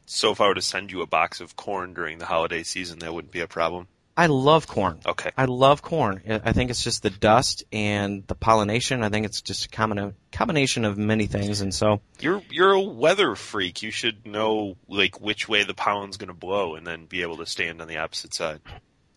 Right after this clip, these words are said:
Speaker 2: The, the pollen, uh, is all over,
Speaker 1: Huh.
Speaker 2: and, uh,
Speaker 1: Oh.
Speaker 2: unless I live in a little bubble.
Speaker 1: <laughs> We can make you a bubble.
Speaker 2: I'd like to be bubble boy. <clears throat> I'd like to be bubble boy. So, uh, yeah, it, it's, things are going, other than, you know,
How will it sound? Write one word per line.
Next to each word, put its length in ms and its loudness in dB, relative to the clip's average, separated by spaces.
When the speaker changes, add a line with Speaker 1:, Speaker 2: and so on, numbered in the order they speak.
Speaker 2:
The, 480 4
the 140 0
pollen, 540 4
uh, 180 4
is 100 4
all 200 10
over, 320 6
Speaker 1:
Huh. 140 -2
Speaker 2:
and, 320 2
uh, 200 6
Speaker 1:
Oh. 20 4
Speaker 2:
unless 260 2
I 80 6
live 200 4
in 80 2
a 60 4
little 260 2
bubble. 300 6
Speaker 1:
<laughs> 80 -4
We 100 -2
can 120 -4
make 200 -2
you 100 -2
a 60 -8
bubble. 360 -4
Speaker 2:
I'd 260 -2
like 180 4
to 100 -4
be 100 2
bubble 280 0
boy. 300 -2
<clears throat> 100 -2
I'd 400 6
like 280 -2
to 60 -12
be 140 -2
bubble 300 2
boy. 180 2
So, 460 4
uh, 260 2
yeah, 260 4
it, 140 -4
it's, 320 0
things 240 4
are 80 4
going, 440 2
other 280 4
than, 320 2
you 80 0
know, 220 -2